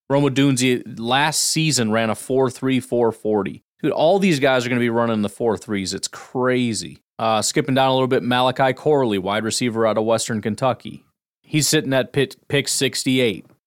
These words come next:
Uh, it says, "Former two-star recruit, recruit reminds me a lot of Deebo Samuel. He's that strong and that good with the ball in his hands. In twenty twenty-two, he led the country in yards after the catch with nine seventy-five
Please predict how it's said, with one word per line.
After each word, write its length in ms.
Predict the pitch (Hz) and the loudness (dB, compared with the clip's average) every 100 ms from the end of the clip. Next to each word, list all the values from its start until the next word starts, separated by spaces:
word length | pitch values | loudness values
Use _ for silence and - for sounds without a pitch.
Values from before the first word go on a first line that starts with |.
| _ _ _ - | _ _ _ -6
Uh, 240 | 117 107 | -2 -2
it 40 | 104 | 0
says, 220 | 131 110 | -2 -2
"Former 300 | 151 147 131 | 0 2 0
two-star 440 | - 147 151 135 | 0 0 2 2
recruit, 520 | 123 - 139 143 151 - | 0 -4 -2 0 0 -2
recruit 460 | 127 - 185 160 | -6 0 2 2
reminds 400 | 131 123 135 120 | 2 0 0 0
me 100 | 131 | 0
a 60 | 123 | 0
lot 240 | 123 127 | 2 0
of 100 | 117 | -2
Deebo 400 | 110 120 120 117 | -2 -2 0 0
Samuel. 500 | - 135 131 110 85 - _ _ | -2 -2 -2 -2 -6 -10 _ _
He's 220 | 135 107 | -6 -4
that 240 | 107 135 139 | 0 0 0
strong 500 | - 135 127 127 123 | -4 0 2 2 0
and 220 | 113 110 | -2 0
that 200 | 127 123 | 0 0
good 120 | 131 | -2
with 140 | 120 113 | 0 -2
the 80 | |
ball 280 | 107 117 117 | 0 2 2
in 60 | 107 | 0
his 140 | 92 | -4
hands. 300 | 107 92 92 | -4 -6 -6
In 80 | 104 | -8
twenty 260 | - 131 123 | -6 -4 -2
twenty-two, 380 | 127 117 120 127 | -4 -4 -2 -2
he 100 | 113 | 0
led 220 | 117 107 | 0 0
the 80 | 107 | -4
country 420 | 147 131 - 123 | -4 -4 -2 -2
in 80 | 110 | 0
yards 380 | 110 110 113 | 0 0 -2
after 300 | - 131 - | -2 -4 -2
the 100 | 117 | -8
catch 320 | 110 110 104 - | -4 -2 -2 -6
with 160 | 107 | -8
nine 400 | 113 117 120 131 | -4 -4 -2 -4
seventy-five 840 | 123 127 120 110 - 92 95 104 | -2 -4 -2 -6 -6 -6 -6 -8